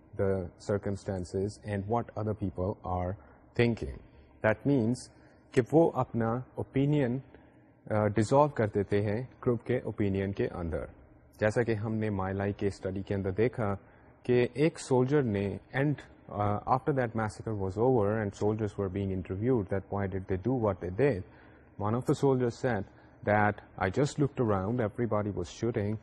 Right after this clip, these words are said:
and so I started shooting." Do you think that this was a good enough reason for the soldier? Of course, this was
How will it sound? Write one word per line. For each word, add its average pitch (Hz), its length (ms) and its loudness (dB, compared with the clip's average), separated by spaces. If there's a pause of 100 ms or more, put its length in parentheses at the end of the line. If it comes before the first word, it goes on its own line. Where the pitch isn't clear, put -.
(100)
and 110 180 -2
so 110 320 -4 (200)
I 92 100 -2
started 98 460 -8
shooting." 120 400 -2 (1080)
Do 120 80 -2
you 139 140 2
think 156 260 4
that 135 120 4
this 131 180 -2
was 120 140 0
a 90 80 -2 (100)
good 117 100 0
enough 127 280 0
reason 117 340 -2
for 113 160 -2
the 110 100 -6
soldier? 104 540 -2 (1700)
Of - 60 -14
course, 131 440 6 (200)
this - 340 0 (380)
was 117 440 2